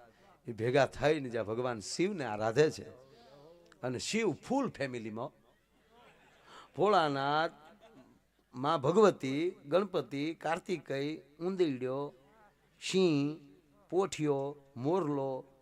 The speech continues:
હારે ઓલા ગણ, શ્રીંગી, ભીંગી, ધીંગી,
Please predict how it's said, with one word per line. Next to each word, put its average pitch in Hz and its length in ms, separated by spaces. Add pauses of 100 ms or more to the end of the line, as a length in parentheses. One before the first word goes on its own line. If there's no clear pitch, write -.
(960)
હારે 151 220
ઓલા 147 220
ગણ, 143 440 (840)
શ્રીંગી, 147 680
ભીંગી, 139 520 (320)
ધીંગી, 143 540